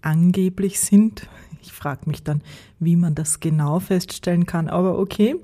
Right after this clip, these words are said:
Jedenfalls viele, viele Male. Äh, es geht um das Thema Entscheidungen treffen.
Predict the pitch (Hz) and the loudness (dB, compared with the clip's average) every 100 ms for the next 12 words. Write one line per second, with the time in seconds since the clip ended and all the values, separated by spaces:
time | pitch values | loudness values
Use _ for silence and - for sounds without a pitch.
0 | - - - - 202 262 330 - 190 - | -12 -20 -20 -4 4 4 4 0 0 0
1 | - 233 254 - 175 165 147 139 151 330 | 0 0 0 0 2 2 2 0 -2 -2
2 | - - - - - - - - 180 170 | -8 -20 -20 -18 -18 -20 -20 -4 0 2
3 | - 175 - - 180 240 - 185 185 180 | 0 -2 -2 -2 -2 -2 2 4 4 0
4 | - 170 175 170 170 - 165 156 165 175 | 0 4 4 4 0 0 0 0 4 4
5 | 156 139 - - - 143 135 | 4 0 -4 -10 -8 -6 -6